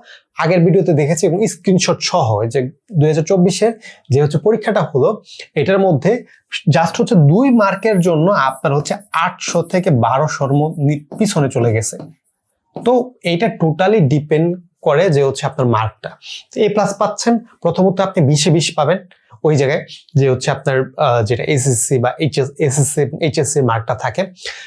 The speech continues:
প্লাস হচ্ছে আপনার just এ প্লাস পাওয়ার জন্য আপনি পড়াশোনা করছেন, এই জায়গায় হচ্ছে বাংলার আশি পার্সেন্ট কভার আপ হয়ে যাচ্ছে। এবং same goes for ইংরেজি,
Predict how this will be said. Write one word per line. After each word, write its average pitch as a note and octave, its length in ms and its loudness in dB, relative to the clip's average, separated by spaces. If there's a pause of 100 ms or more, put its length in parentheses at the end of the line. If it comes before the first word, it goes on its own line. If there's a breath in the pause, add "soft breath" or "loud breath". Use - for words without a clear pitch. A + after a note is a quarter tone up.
(140)
প্লাস G3 320 0
হচ্ছে A#3+ 240 0
আপনার G#3 260 0
just C#3+ 500 0
এ G#3+ 180 2
প্লাস G#3 280 0
পাওয়ার A3 180 2
জন্য G#3+ 160 2
আপনি F#3+ 220 -2
পড়াশোনা F3+ 420 -2
করছেন, D#3+ 400 0
এই F3+ 220 2
জায়গায় F3 260 4
হচ্ছে B3 320 -2 (300 loud breath)
বাংলার C#3 440 2 (100)
আশি D3 260 0
পার্সেন্ট B2 320 -2
কভার A#2 200 2
আপ A#2 160 -4
হয়ে C3 120 0
যাচ্ছে। - 280 -8 (420 loud breath)
এবং F3 120 2
same A3+ 340 2
goes A3+ 200 2
for G3+ 160 0
ইংরেজি, F#3 400 2